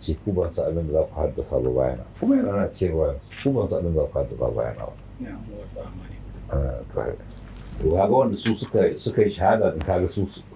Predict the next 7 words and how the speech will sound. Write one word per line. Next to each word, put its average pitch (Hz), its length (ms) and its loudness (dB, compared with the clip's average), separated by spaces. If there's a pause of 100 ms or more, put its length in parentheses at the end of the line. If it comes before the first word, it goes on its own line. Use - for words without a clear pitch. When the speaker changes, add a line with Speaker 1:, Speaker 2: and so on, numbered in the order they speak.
(140)
Speaker 1:
lafiya 98 400 6
lau. - 80 -12 (920)
Aka - 180 0
yi 90 60 2
musu 90 220 -4
shaida. 85 380 0 (2250)
To, 73 220 0